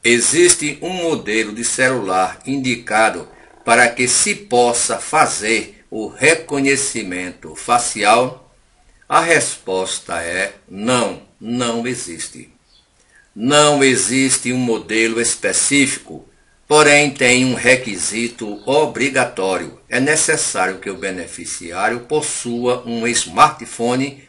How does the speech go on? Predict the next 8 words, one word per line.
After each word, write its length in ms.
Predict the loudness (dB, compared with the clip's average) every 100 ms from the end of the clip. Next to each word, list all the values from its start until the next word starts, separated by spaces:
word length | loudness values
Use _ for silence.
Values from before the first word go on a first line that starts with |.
| _
com 300 | -4 -4 -4
câmera 500 | -8 -6 -2 0 0
frontal 840 | -2 -2 -2 0 0 0 -2 -10 _ _ _
para 260 | 2 4 4
que 280 | 0 -2
a 120 | 0 0
biometria 920 | -2 0 2 2 -2 -6 -10 -8 -8
facial 840 | -8 -8 -8 -8 -6 -6 -8 -12